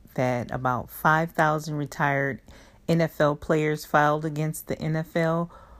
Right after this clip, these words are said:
for nine hundred million dollars in compensation for concussion-related injuries during their professional careers.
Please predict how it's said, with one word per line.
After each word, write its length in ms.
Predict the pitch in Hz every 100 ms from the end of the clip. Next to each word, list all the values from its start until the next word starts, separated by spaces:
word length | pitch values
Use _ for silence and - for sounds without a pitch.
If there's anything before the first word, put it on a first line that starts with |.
| -
for 600 | - - 160 147 139 135 -
nine 500 | 139 151 160 170 165
hundred 640 | - 190 175 165 165 156
million 600 | 156 151 156 156 147 147
dollars 640 | 151 135 127 127 127 143 - - -
in 120 | 151
compensation 920 | 151 - 156 165 - 147 147 - 151 151
for 180 | -
concussion-related 920 | 139 - 151 165 156 165 156 151 151 147
injuries 540 | 160 160 151 143 139
during 300 | - 147 143
their 100 | 139
professional 600 | 131 143 - 143 - 139
careers. 760 | - 156 165 135 113 120 -